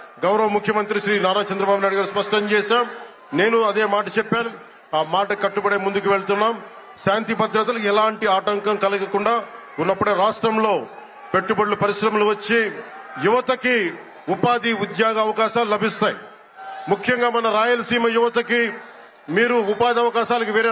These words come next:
రాష్ట్రాలకు వెళ్లకుండా మన అనంతపురంలో, మన కర్నూలు, మన కడప,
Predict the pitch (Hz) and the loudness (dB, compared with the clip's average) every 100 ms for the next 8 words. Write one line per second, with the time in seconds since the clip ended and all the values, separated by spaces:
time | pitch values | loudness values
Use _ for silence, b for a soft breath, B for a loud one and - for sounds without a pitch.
0 | 220 220 - 240 233 226 226 226 226 233 | 0 -2 0 0 2 0 0 -2 0 2
1 | 170 - B B - 175 233 247 185 143 | 0 -4 B B -4 0 2 2 0 -6
2 | - - 160 240 240 233 220 226 220 226 | -14 -4 0 0 0 0 0 0 0 2
3 | 214 208 220 226 226 226 226 226 214 208 | 2 0 0 0 2 2 2 2 2 0
4 | 202 214 233 - | 0 0 0 0